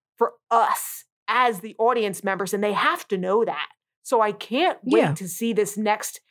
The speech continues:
Speaker 1: sitcom episode. It's going to have a darker feel to it. It has to.
Speaker 2: Yeah, I think so. And p-, part of me hopes so.
Speaker 1: And, I mean, if they go for the Married with Children vibe too, that was actually,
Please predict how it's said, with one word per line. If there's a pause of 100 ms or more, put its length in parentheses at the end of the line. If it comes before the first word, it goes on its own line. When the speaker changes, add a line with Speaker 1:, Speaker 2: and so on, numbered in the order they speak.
(180)
Speaker 1:
sitcom
episode.
It's
going
to
have
a
darker
feel
to
it. (260)
It
has
to. (360)
Speaker 2:
Yeah,
I
think
so.
And (200)
p-, (200)
part
of
me
hopes
so. (720)
Speaker 1:
And,
I
mean,
if
they
go
for
the
Married
with
Children
vibe
too, (260)
that
was
actually,